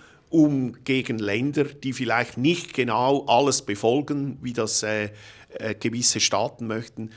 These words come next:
wieder Druck ausüben zu können. Das heißt, in Kurzform zusammengefasst, äh,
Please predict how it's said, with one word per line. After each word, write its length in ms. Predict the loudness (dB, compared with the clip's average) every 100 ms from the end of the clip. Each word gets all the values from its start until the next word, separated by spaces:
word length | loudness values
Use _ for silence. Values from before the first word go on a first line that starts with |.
| -20 _ _
wieder 240 | -8 -4 -2
Druck 380 | -2 -4 -4
ausüben 500 | -2 -2 -4 -6 -8 -8
zu 120 | -8
können. 440 | -6 -8 -8 -16 -20 _ _ _ _ _ _ _
Das 180 | -2 4
heißt, 400 | 4 6 2 0
in 140 | -6
Kurzform 800 | 2 2 2 2 2 2 2 -6 -8
zusammengefasst, 1040 | -6 0 0 0 -2 0 2 2 0 -4 -6 -20 -20 -20 -10
äh, 220 | -4 -4